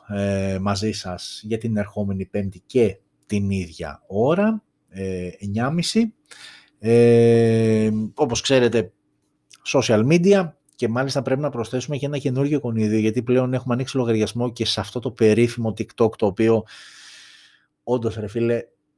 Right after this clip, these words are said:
και φίλοι, ισχύει. Δηλαδή, ε, μπαίνεις μέσα και χαζεύεις και λες, «Α, για πέντε λεπτά να περάσει η ώρα», ε, και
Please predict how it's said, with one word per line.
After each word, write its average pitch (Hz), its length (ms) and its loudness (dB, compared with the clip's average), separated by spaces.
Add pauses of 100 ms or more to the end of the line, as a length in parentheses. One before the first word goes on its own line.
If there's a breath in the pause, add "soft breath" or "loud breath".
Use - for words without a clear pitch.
(280)
και - 140 -18
φίλοι, 113 500 -2
ισχύει. 117 640 -2
Δηλαδή, 110 520 0
ε, 80 180 -10
μπαίνεις 113 380 0
μέσα 117 300 -4
και 113 220 -10
χαζεύεις 113 640 0
και 113 100 0
λες, 113 240 0
«Α, 120 100 -4 (180)
για 113 160 -6
πέντε 113 180 -8
λεπτά 107 220 -6
να 117 100 -6
περάσει 113 340 -8
η 107 40 -4
ώρα», 120 480 -6
ε, 117 280 -6
και 113 580 0